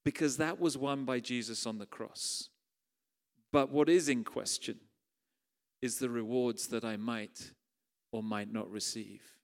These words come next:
So when you stand before God, he's not gonna ask you, "Do you know me?" He knows whether you know him or not. He's gonna show you your life,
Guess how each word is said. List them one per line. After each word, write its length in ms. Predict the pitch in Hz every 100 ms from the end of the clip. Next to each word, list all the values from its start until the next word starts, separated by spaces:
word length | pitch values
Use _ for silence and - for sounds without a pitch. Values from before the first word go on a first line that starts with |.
| _ _ _ _
So 160 | - 170
when 260 | 151 185
you 140 | 185 180
stand 480 | - - 214 233 208
before 460 | 196 - 202 175
God, 440 | 143 180 170 139 -
he's 200 | 165 165
not 180 | 180
gonna 200 | 180 165 139
ask 400 | 135 123 - 139
you, 140 | 120
"Do 160 | 107 123
you 120 | 117
know 280 | 110 131 120
me?" 160 | 113
He 160 | 120 165
knows 340 | 160 170 113
whether 160 | 123 113
you 160 | 110
know 240 | 110 120 107
him 240 | 110 107
or 80 | 101
not. 420 | 107 104 - - _ _ _ _ _ _ _ _ _ _ _ _ _ _ _ _ _
He's 140 | 135 123
gonna 200 | 139 123
show 240 | - 151
you 220 | 160 170
your 260 | 160 139 127
life, 720 | 120 139 113 101 - - -